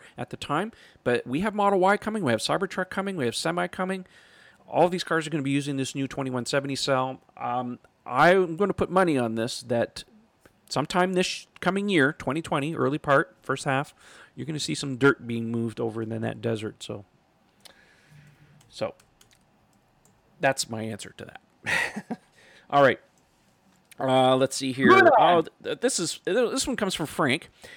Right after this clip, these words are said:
Speaker 1: He says, "Two questions. Will the wheel specs, uh, be the same for the Model Y as the Model three? Um,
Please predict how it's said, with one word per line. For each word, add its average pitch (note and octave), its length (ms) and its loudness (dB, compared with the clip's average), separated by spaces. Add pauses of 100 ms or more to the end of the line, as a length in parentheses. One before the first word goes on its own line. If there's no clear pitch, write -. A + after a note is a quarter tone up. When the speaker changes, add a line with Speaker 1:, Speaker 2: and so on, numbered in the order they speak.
(120)
Speaker 1:
He D#3 60 -4
says, E3 200 0
"Two A3+ 160 0
questions. C#3 540 0
Will D3+ 120 4
the D#3+ 100 2
wheel F#3+ 360 2
specs, - 640 -2
uh, C#3 360 2
be D3 160 0
the C#3+ 80 0
same D3 180 -2
for D3+ 100 -8
the C3 80 -4
Model B2+ 380 2
Y A#2 260 0
as A#2+ 140 0
the A#2 60 -4
Model A2+ 240 -6
three? B2+ 320 -6 (340)
Um, A2+ 420 -2